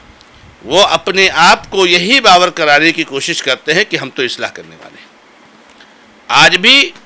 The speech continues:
इस दुनिया में अगर कोई अमन व सुकून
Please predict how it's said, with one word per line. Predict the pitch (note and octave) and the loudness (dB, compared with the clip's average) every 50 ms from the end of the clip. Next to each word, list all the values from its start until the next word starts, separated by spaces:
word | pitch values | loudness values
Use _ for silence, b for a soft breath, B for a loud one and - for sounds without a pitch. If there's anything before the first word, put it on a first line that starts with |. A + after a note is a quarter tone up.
| - - - _ _ _ _ _ _ - _ _ _ _ _ _ _ _ b b b b b b b b b b b _ - | -20 -20 -20 _ _ _ _ _ _ -20 _ _ _ _ _ _ _ _ b b b b b b b b b b b _ -2
इस | E3 F#3+ F3 - - | -2 -2 -2 -2 -6
दुनिया | A#2 C#3+ D#3+ D#3+ E3+ F#3 A3 B3+ C4+ C4+ | -6 -6 -4 -2 -2 0 2 2 2 2
में | B3 G#3+ F3+ F#3 G3+ - - - - - - _ _ _ _ _ _ - - _ _ - | 2 0 0 -2 -2 -6 -16 -20 -20 -20 -20 _ _ _ _ _ _ -20 -20 _ _ -2
अगर | C#3 D#3+ F3 G3+ G#3 G3+ | -2 0 2 2 2 0
कोई | - F3 F3+ F3+ F3+ | 0 -2 0 0 0
अमन | - - D3 D3+ D3+ D#3 | 0 -2 -4 -4 -4 -4
व | D#3 D3+ | -4 -4
सुकून | - - D3 - E3+ F3 G#3+ B3+ C4 B3+ A#3+ G#3+ | -6 -8 -10 -10 -10 -8 -6 -4 -4 -4 -6 -8